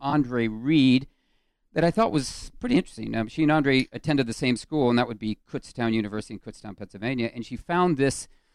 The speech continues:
in the class notes, circled it, and handed it to me. Uh, apparently, Andre had a street in Allentown, where he attended high school, named after him. And you guys, you can look it up.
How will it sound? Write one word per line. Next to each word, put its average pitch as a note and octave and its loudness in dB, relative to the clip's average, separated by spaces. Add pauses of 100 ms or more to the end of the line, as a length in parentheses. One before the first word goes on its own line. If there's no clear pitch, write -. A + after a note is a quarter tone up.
(400)
in C#3 0
the C3 2
class C#3 0
notes, A2 -2
circled A#2+ -10
it, C#3+ -6
and G#2+ -12
handed A2 -2
it - -20
to A2+ -8
me. D3+ 0
Uh, A#2 0
apparently, C3+ -4
Andre C#3+ 0
had B2+ -2
a A2+ 0
street B3 -2
in E3+ -2
Allentown, G#2+ -2
where G#2+ -8
he G#2 -6
attended G2 -12
high A2+ -6
school, G2+ -16
named D#3 2
after F2+ -8
him. G2 -20
And G#2 -14
you A2+ -16 (140)
guys, C3 -14
you D3 -20
can G#2+ -10
look A#2 -10
it G2+ -12
up. A#2+ -8